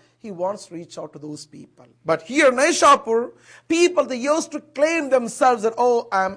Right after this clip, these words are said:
a Shia, I'm a believer, I'm a follower of Imam Rida alayhi salam." Imam Rida alayhi salam doesn't want to show himself.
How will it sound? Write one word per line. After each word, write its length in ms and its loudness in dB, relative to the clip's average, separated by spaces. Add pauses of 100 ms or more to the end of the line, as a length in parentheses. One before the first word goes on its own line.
a 60 -10
Shia, 680 0
I'm 180 -8
a 60 -10
believer, 600 -2 (240)
I'm 280 2
a 60 2
follower 400 2
of 180 0
Imam 240 2
Rida 280 4
alayhi 140 -2
salam." 360 -4 (300)
Imam 280 -2
Rida 240 -6
alayhi 100 -6
salam 240 -14 (320)
doesn't 260 -10
want 280 -8
to 60 -20
show 260 -14
himself. 500 -20